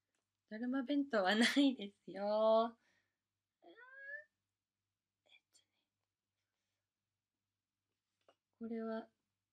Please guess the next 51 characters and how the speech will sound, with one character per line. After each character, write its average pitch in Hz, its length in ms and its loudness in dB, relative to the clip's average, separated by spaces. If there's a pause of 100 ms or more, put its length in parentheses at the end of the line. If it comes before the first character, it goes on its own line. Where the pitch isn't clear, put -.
(200)
で 175 60 -20
き - 60 -20
た。 - 20 -20 (800)
ど 254 120 -4
こ 349 120 -4
ま 302 160 2
で 190 80 -2
言 175 120 -2
っ - 20 -16 (160)
た 170 80 -6
っ - 80 -12 (120)
け？ - 220 -16 (380)
ど 226 140 -4
う 269 60 -2
い 262 100 -2
う 240 100 -2
グ 240 60 -4
ッ 240 100 -12
ズ 233 100 -6
が 233 100 -2
出 233 140 -2
る 220 60 0
っ - 100 -12
て - 100 -18
い - 60 -12
う 151 40 -12
の 151 60 -12
ま 156 120 -12
で - 80 -18 (340)
言 - 80 -18
っ - 120 -20
て 247 100 -4
な 302 80 2
い 254 80 0
ん - 60 -12
だ - 60 -20
よ - 60 -20 (100)
ね。 160 160 -18 (1500)
あ 185 480 0
ー、 - 200 -20
こ 214 60 -14
れ 214 100 -10
は 220 200 -8
で 220 120 -10
も 190 120 -10
言 160 120 -10
わ 156 100 -12
な 160 140 -16
い 156 40 -20
ど 160 160 -20
こ。 - 220 -18